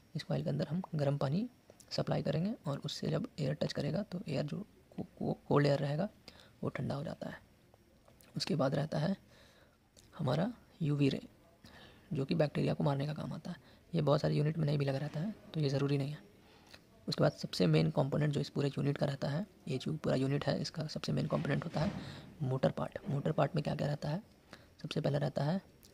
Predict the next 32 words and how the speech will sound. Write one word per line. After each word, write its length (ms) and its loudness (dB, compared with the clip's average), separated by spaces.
three 140 0
phase 220 0
का 100 -2
motor, 280 0
blower 300 4
fan 300 6
जो 120 2
कि 120 0
blower 340 2
fan 240 2
को 140 -2
घुमाने 420 0
का 60 2
काम 200 0
करता 220 2
है 60 2
motor, 280 0
motor 260 -2
three 120 0
phase 200 2
का, 200 0
और 280 0
pulley 140 6
लगा 180 6
रहता 260 4
है 180 0
motor 240 2
में 120 2
भी, 140 0
blower 220 2
में 120 2
भी, 100 0